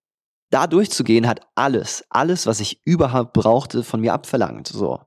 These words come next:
Und natürlich, ein Psychedelikum gibt dir das, was du tragen kannst. Also ich war in dem Moment auch ready. Das haben andere Menschen, haben ganz andere Erfahrungen, gerade in den ersten Erfahrungen, so.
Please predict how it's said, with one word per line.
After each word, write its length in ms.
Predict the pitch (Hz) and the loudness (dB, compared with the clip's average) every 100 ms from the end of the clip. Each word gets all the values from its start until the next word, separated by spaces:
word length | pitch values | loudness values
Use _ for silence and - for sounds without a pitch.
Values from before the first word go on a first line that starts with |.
| _ _ | _ _
Und 100 | - | -2
natürlich, 600 | 107 110 180 196 202 - | -2 2 4 4 2 -2
ein 80 | - | -8
Psychedelikum 640 | 104 101 104 139 135 139 | -10 -6 0 2 2 0
gibt 160 | 127 - | -2 0
dir 60 | 113 | 0
das, 160 | 107 | 0
was 100 | 101 | -2
du 80 | - | -6
tragen 300 | - 117 190 | -2 -2 0
kannst. 320 | 185 214 226 - | -2 -2 -2 -6
Also 140 | 95 | -6
ich 100 | 95 | -2
war 100 | 104 | -2
in 80 | 98 | -2
dem 120 | 101 | -4
Moment 240 | 95 90 | -6 -8
auch 120 | - - | -6 0
ready. 300 | 131 185 190 | 0 0 -4
Das 160 | 98 | -4
haben 160 | 98 98 | -4 -4
andere 280 | - 117 107 | -2 0 2
Menschen, 500 | 107 104 101 98 - - - | 0 -2 -6 -10 -12 -12 -10
haben 160 | 104 | -6
ganz 160 | 95 90 | -6 -4
andere 260 | - 170 | -2 0
Erfahrungen, 480 | 147 123 131 127 127 | 0 0 -4 -4 -8
gerade 260 | 104 90 90 | -10 -8 -8
in 100 | 87 | -6
den 80 | 87 | -2
ersten 300 | 98 127 123 | -2 -2 -6
Erfahrungen, 580 | 117 113 113 120 123 - - _ _ | -4 -4 -2 -4 -6 -10 -20 _ _
so. 380 | - 113 143 | -2 2 2